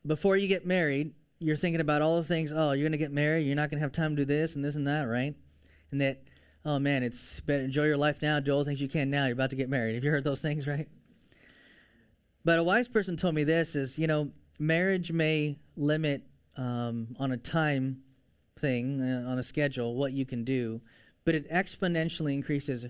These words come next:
who you can become. Anybody married found that to be true? Yeah, in a lot of ways. That's kind of the heart what I'm talking about this morning and the past weeks, is that God is calling you to become someone.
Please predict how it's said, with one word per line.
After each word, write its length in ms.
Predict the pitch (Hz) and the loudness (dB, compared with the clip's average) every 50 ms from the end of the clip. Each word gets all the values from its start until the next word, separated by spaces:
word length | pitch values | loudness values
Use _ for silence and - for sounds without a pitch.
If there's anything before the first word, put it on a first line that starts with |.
| - - | -8 -2
who 100 | 165 160 | 0 0
you 160 | 156 151 139 | 2 0 0
can 160 | - 135 123 | -2 -4 -4
become. 460 | 110 117 110 - 127 110 98 90 90 92 - _ _ _ _ _ _ _ _ _ _ _ _ _ _ _ _ _ | -4 -6 -6 -6 -6 -8 -8 -10 -12 -18 -20 _ _ _ _ _ _ _ _ _ _ _ _ _ _ _ _ _
Anybody 340 | 143 151 160 151 156 151 147 | -2 0 2 2 2 2 2
married 300 | 143 151 147 151 156 147 | 2 2 2 2 0 0
found 180 | - 156 156 151 | 0 0 0 0
that 80 | 139 | -2
to 60 | - | -2
be 100 | 143 147 | -2 -2
true? 320 | 143 - - 160 165 180 180 - - - _ _ - - _ _ _ _ _ _ _ | -2 0 0 0 0 0 -4 -8 -14 -20 _ _ -20 -20 _ _ _ _ _ _ _
Yeah, 340 | - 156 180 185 156 120 104 | -6 -2 0 0 0 0 0
in 60 | 117 120 | -2 -2
a 60 | 127 | -2
lot 180 | 135 143 143 | -2 -2 -2
of 40 | 143 | -2
ways. 380 | 127 147 147 131 107 92 - - - - - - - - _ _ | -2 -2 -2 -2 -4 -6 -10 -16 -20 -20 -20 -20 -20 -20 _ _
That's 200 | - 190 220 - | -2 0 0 0
kind 140 | - 254 226 | 0 0 2
of 60 | 214 | 2
the 60 | 190 | 2
heart 180 | 175 190 202 196 | 2 2 2 2
what 120 | 196 180 | 2 0
I'm 80 | 165 160 | 0 0
talking 320 | - - 190 196 196 180 | 0 0 0 0 0 0
about 240 | 160 151 147 135 131 | 0 2 0 0 2
this 180 | 147 165 160 - | 0 -2 0 0
morning 260 | 165 156 160 165 165 | 0 0 2 2 2
and 80 | 156 143 | 0 -2
the 60 | 127 | -2
past 380 | - - 165 160 151 - - | -2 0 0 0 -2 -4 -4
weeks, 340 | 139 147 180 175 131 117 - | -2 0 0 0 -2 -2 -4
is 80 | 143 127 | -4 -2
that 180 | 139 139 127 120 | 0 -2 -2 0
God 240 | 143 151 170 185 202 | 0 0 2 2 0
is 120 | 208 202 | 0 -2
calling 340 | - - 180 175 175 175 165 | -2 0 0 2 2 2 2
you 120 | 151 151 | 0 0
to 60 | 151 | 0
become 340 | 139 147 156 - 185 175 180 | -2 -2 -2 0 0 0 0
someone. 420 | 175 - 139 120 113 107 101 98 | 0 -2 -4 -4 -4 -4 -6 -8